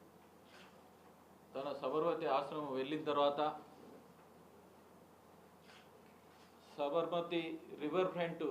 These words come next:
డెవలప్‌మెంట్ చూసి తనకేం మాట్లాడాలో అర్థం కాని పరిస్థితిలో ఉన్నాడు. తను ఏం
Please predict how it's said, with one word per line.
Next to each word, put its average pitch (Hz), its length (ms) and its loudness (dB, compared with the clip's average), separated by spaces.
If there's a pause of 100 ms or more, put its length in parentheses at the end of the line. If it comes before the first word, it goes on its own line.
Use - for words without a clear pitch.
(160)
డెవలప్‌మెంట్ 160 480 2
చూసి 160 280 -2 (2000)
తనకేం 165 380 0 (100)
మాట్లాడాలో 170 480 4
అర్థం 156 260 0
కాని 156 200 0
పరిస్థితిలో 151 500 -2
ఉన్నాడు. 151 260 0 (3250)
తను 151 220 2
ఏం 180 80 0